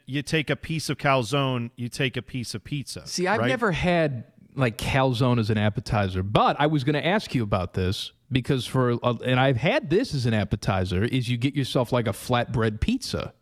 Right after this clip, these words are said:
Speaker 2: to share with the
Speaker 1: Okay,
Speaker 2: table.
Speaker 1: right. Like, the, well, there's flatbreads of all kinds, right? You get all kinds of stuff put on 'em. I think, I think that's fair, but
Speaker 2: So
Speaker 1: maybe
Speaker 2: is
Speaker 1: it would be good to
Speaker 2: flatbread its own category?
Speaker 1: <sighs>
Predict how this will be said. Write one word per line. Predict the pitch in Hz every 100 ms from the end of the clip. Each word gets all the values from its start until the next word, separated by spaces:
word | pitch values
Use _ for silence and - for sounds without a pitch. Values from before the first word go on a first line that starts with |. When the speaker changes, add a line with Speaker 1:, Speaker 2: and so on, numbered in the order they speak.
| -
Speaker 2:
to | 127
share | - 127 107
with | 98
the | 98 -
Speaker 1:
Okay, | 98
Speaker 2:
table. | 139 127 -
Speaker 1:
right. | - 240 165
Like, | 131 143 131
the, | 165
well, | 175
there's | 175 151
flatbreads | - 175 165 127 120 117 107 92 -
of | 131 127
all | 123
kinds, | - - 196 104 78 -
right? | 120
You | 123
get | 123
all | 131
kinds | - 143 131
of | 107
stuff | - 101 -
put | -
on | 90 82
'em. | 78 _ _ _ -
I | 131
think, | 214 190 -
I | 170
think | 240 185
that's | 139 -
fair, | - - 139 131
but | 127 143
Speaker 2:
So | 175
Speaker 1:
maybe | 151
Speaker 2:
is |
Speaker 1:
it |
would | 175
be | 151
good | 175 151 156
to |
Speaker 2:
flatbread | 180 175
its | 143 -
own | 151 151
category? | 139 - 131 117 98 78 73
Speaker 1:
<sighs> | -